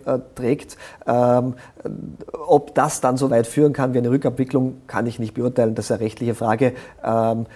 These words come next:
nachdem, äh, diese, äh, dieser Übertrag vor, vor einiger Zeit passiert ist, äh, ist das sicher nicht ganz einfach. Aber da sind Juristen und Juristinnen am Werk, die das viel besser einschätzen können. Für mich ist wichtig, dass die Republik Österreich schadlos gehalten wird.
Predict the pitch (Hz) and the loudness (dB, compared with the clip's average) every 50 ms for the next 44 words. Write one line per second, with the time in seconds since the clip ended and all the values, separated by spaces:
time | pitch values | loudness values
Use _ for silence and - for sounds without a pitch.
0 | - - - - 113 113 - 123 120 127 127 131 - 107 113 - - - - - | -20 -14 -10 -10 -8 -4 -2 0 0 0 0 0 0 0 0 -2 -4 -6 -8 -10
1 | - - - 127 127 - 127 117 117 113 113 120 - - - 110 110 107 104 - | -10 -8 -8 -6 0 2 4 4 4 4 2 0 -2 -4 -4 -4 -2 -2 -2 -4
2 | - - - - - - - 123 117 127 123 135 135 143 131 127 123 110 113 113 | -6 -10 -12 -16 -16 -14 -12 -8 -4 -4 -2 0 0 -2 -2 0 0 -2 -2 -2
3 | - - - - - - 117 - - - - - - - - - 110 - - - | -6 -14 -18 -10 -6 -2 -2 -2 -2 -6 -12 -16 -12 -6 -4 -2 -2 -2 -4 -4
4 | 127 127 123 127 117 - 101 101 117 - 113 - - 127 127 127 117 113 - - | -4 -4 -2 -4 -2 -2 -2 -2 -2 -4 -6 -2 -2 -2 -2 -2 -4 -6 -8 -14
5 | - - - - - - - - - - - - 110 - - 127 - 135 131 123 | -16 -20 -20 -14 -10 -8 -8 -6 -6 -8 -8 -8 -8 -6 -6 -6 -4 -4 -4 -6
6 | 113 - 113 107 113 - - 123 127 135 131 - 123 120 123 120 120 - - - | -6 -6 -8 -6 -6 -6 -6 -4 -2 -2 -2 0 0 2 2 2 2 0 -2 -8
7 | - - - - - 123 - 170 160 139 143 135 156 160 165 - 156 151 120 - | -12 -10 -4 0 0 2 4 4 4 6 6 6 6 4 2 0 -4 -4 -4 -6
8 | - - - - - 139 139 139 147 160 160 165 147 139 131 127 123 131 127 127 | -12 -20 -12 -4 0 4 6 6 6 6 6 4 4 4 4 6 6 4 4 4
9 | - - 131 127 113 - - 135 - 113 113 - - 107 107 110 110 107 - - | 0 -4 -4 -4 -2 -2 -2 -2 0 -2 -2 0 0 -2 -2 -2 -6 -6 -6 -6
10 | 120 - 135 139 165 170 170 170 - - - - - _ _ _ - - 120 127 | -4 0 2 4 4 4 2 0 -6 -12 -18 -20 -20 _ _ _ -8 -4 -2 0
11 | 147 151 156 131 131 139 139 135 - 147 131 - - - - - _ _ - 120 | 2 2 2 0 2 0 0 0 -2 -4 -4 -6 -8 -20 -20 -20 _ _ -20 -14
12 | - - 117 120 120 113 123 127 123 - 123 120 120 - 135 123 107 107 107 - | -10 -8 -4 -4 -4 -2 -2 -2 -2 -2 -2 -4 -4 -2 -2 -2 -2 -2 -2 -2
13 | 92 90 - - 135 - 104 80 - - - - - | -2 -2 -2 -6 -8 -8 -10 -12 -12 -14 -16 -18 -18